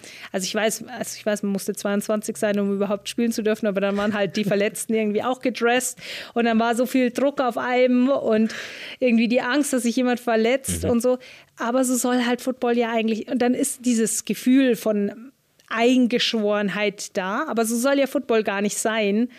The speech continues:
Speaker 1: Und ich hab aber schon das Gefühl, dass es auch für Spieler schwieriger wird, je größer die Teams dann auch sind, weil
Speaker 2: Mhm.
Speaker 1: man dann auch nicht automatisch der Starter ist, nicht
Speaker 2: Ja.
Speaker 1: automatisch alle Snaps und alle Reps bekommt.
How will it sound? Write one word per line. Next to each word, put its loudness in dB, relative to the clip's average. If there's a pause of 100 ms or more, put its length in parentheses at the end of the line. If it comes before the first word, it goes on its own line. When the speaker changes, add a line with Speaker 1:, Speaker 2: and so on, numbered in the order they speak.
(380)
Speaker 1:
Und 2
ich -2
hab 0
aber 4
schon 2
das -2
Gefühl, 0
dass 0
es -4
auch -2
für -2
Spieler 2
schwieriger 0
wird, 0 (340)
je 0
größer 2
die -2
Teams 0
dann -2
auch -6
sind, 0
weil 2
Speaker 2:
Mhm. 0
Speaker 1:
man 0
dann -2
auch -8
nicht -2 (160)
automatisch 0 (320)
der 0
Starter 0
ist, 2
nicht 0
Speaker 2:
Ja. -6
Speaker 1:
automatisch 0 (280)
alle 0
Snaps -2
und 0
alle 2
Reps 0
bekommt. -2